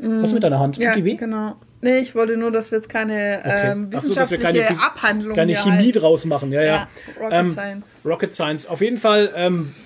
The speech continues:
Speaker 2: für das, was Cosplayer mit dem Schaum machen, also ich weiß nicht, wer mit dem Eva-Foam angefangen hat und warum.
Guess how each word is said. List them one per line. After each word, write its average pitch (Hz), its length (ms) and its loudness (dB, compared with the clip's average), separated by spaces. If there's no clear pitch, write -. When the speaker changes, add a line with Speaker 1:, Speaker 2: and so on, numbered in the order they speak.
Speaker 2:
für - 220 -4
das, 190 400 0
was - 480 -2
Cosplayer 180 540 0
mit 165 120 -4
dem 156 120 -2
Schaum 165 320 0
machen, 165 420 -2
also 143 180 -2
ich 156 120 -8
weiß 190 220 0
nicht, 214 140 -4
wer 170 100 4
mit 170 140 -2
dem 139 100 0
Eva-Foam 151 520 0
angefangen 139 420 -2
hat 139 120 -4
und 123 120 -8
warum. 131 400 -2